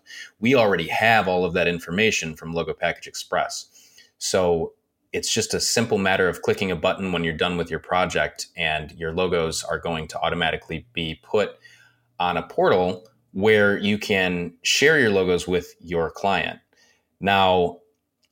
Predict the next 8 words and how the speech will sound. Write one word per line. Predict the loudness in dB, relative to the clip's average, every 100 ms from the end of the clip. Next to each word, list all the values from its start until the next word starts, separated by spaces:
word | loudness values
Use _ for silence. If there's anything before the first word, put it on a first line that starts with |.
| -2
a | 2
lot | 6 6
of | 4
people | 0 -2 0 0
use | 2 0 -2
services | -2 -2 -2 -4 -6 -4
like | -6 -6
Dropbox | 0 0 0 2 2 0 -2 -8